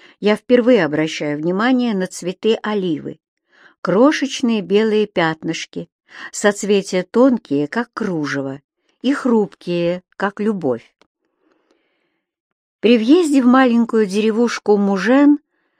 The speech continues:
по которой запрещено передвигаться на автомобилях, мы находим симпатичный отель с рестораном.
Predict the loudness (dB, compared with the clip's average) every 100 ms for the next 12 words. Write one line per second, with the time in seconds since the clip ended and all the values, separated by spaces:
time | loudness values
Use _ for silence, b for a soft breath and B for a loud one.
0 | _ _ _ -2 0 2 4 4 2 0
1 | -2 2 4 6 4 0 -2 0 0 0
2 | -2 -4 -2 0 -2 -4 -4 -2 -2 -4
3 | -4 -10 -16 _ _ b b b b 6
4 | 8 8 4 2 0 0 -2 -2 0 0
5 | 0 0 -2 -2 -6 -2 -2 -2 -6 -6
6 | -6 -4 -2 -2 -4 -4 -6